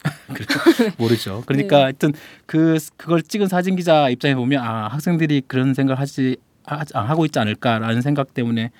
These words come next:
Speaker 1: 한 것 같은데, 하여튼 경제지는 그렇게 했고 종합지들은 좀 약간 다르지만 대체로 그 사회면에 사진과 함께 간단한 설명을 붙이는 걸로 이렇게 기사 처리하는 게 많았는데, 아, 유독 이렇게 보니까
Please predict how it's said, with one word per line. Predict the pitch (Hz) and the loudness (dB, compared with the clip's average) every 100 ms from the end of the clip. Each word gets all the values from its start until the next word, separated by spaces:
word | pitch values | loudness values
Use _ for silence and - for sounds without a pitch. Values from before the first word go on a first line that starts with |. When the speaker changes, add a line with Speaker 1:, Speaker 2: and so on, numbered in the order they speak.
| _ _ | _ _
Speaker 1:
한 | 175 | -6
것 | 160 | -4
같은데, | 120 - 120 151 | -4 -4 -2 -2
하여튼 | 107 - 165 | -4 -4 -2
경제지는 | 151 165 208 214 | 2 4 2 2
그렇게 | 190 147 156 | -2 -2 -2
했고 | 151 214 226 - - - - _ | -2 -2 -2 -4 -20 -20 -20 _
종합지들은 | - 180 220 190 139 127 | 0 0 2 0 2 0
좀 | - 135 | 2 0
약간 | 139 170 | 2 0
다르지만 | 120 123 123 143 170 170 _ _ _ | 2 0 2 2 2 -2 _ _ _
대체로 | - 143 160 151 143 | -6 -2 0 0 0
그 | - 120 120 | -4 -6 -6
사회면에 | - 220 214 127 104 127 180 - | 2 4 4 4 0 -2 -6 -12
사진과 | - 170 185 185 160 | -8 -4 0 2 2
함께 | 143 143 | 0 -2
간단한 | 123 - 151 143 | -2 0 2 2
설명을 | 170 185 180 156 | 0 0 0 -2
붙이는 | - 143 135 | -4 0 0
걸로 | 127 123 | 0 -4
이렇게 | 117 113 | -4 -8
기사 | - 127 | -6 -8
처리하는 | - 147 147 156 | -4 -4 -2 -2
게 | 147 | -2
많았는데, | 107 107 104 113 147 101 - _ _ _ _ _ _ _ | -2 -2 -4 -4 -2 -4 -8 _ _ _ _ _ _ _
아, | - 123 | -10 -6
유독 | 131 208 247 _ - | -4 -4 -4 _ -12
이렇게 | 139 | -2
보니까 | 131 120 - 120 | 0 0 -6 -10